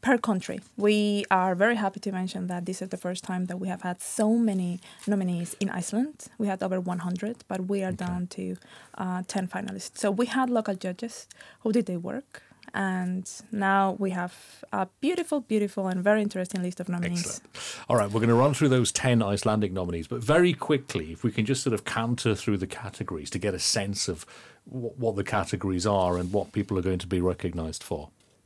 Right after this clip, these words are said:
Speaker 1: So we have a Mentor of the Year, Developer of the Year, a Rising Star of the Year, um, Di-, Digital Leader of the Year,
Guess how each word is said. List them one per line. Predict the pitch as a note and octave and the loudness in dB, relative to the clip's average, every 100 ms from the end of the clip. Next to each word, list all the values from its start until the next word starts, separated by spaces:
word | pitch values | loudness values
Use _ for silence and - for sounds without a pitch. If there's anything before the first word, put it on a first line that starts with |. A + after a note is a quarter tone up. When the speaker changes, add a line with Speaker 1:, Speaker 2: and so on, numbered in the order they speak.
| _ _ - | _ _ -12
Speaker 1:
So | - B3 A3 A3 | 2 8 10 10
we | A3+ B3+ | 6 6
have | A3 A3 | 6 6
a | G#3 G#3 | 6 6
Mentor | G#3+ G#3+ G#3 | 6 4 2
of | G3+ | 0
the | F#3+ | 2
Year, | G3 A#3+ C4+ - - - _ F#3+ | 2 2 -2 -14 -20 -20 _ 0
Developer | F#3 F#3 G#3 G#3+ G#3+ G3+ | 0 6 6 6 2 0
of | G3+ | 2
the | G3+ | 2
Year, | G#3+ A3 C#4 - - - - - - | 2 2 -2 -8 -20 -18 -18 -10 -4
a | |
Rising | G3 G#3 A3+ A#3+ A3 | 6 6 6 4 2
Star | - G3+ | 2 2
of | G#3 | 2
the | |
Year, | G3+ G3+ A3 D4 _ _ _ - - | -2 0 -2 -4 _ _ _ -20 -6
um, | G#3 G3 G3 F3+ | -2 -2 -2 -2
Di-, | F#3+ - | -2 -4
Digital | G#3 A#3 A#3+ G#3+ | -2 0 2 2
Leader | G#3 G#3 A3 | 4 2 2
of | A3+ | 0
the | A#3 | 0
Year, | A3 A3+ D#4 | 2 2 0